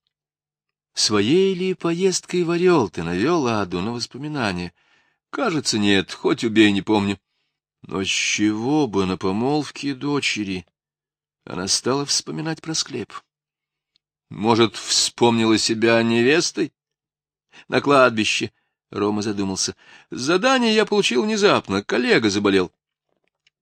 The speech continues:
Заехал в мыльный за зубной щёткой, Аду не видел точно. Кстати, а как ты дошёл до склепа?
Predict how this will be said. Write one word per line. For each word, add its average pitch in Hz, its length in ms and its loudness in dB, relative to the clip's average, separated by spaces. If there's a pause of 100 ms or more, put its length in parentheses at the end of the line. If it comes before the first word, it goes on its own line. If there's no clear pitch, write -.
(400)
Заехал 160 420 6
в 113 40 2
мыльный 175 400 6
за 110 160 6
зубной 110 260 4
щёткой, 175 480 2
Аду 151 320 4
не 117 120 4
видел 165 280 4
точно. 139 460 -2 (260)
Кстати, 143 380 2
а 107 120 6
как 214 220 -2
ты - 100 -4
дошёл 202 440 2
до 131 100 6
склепа? 107 480 0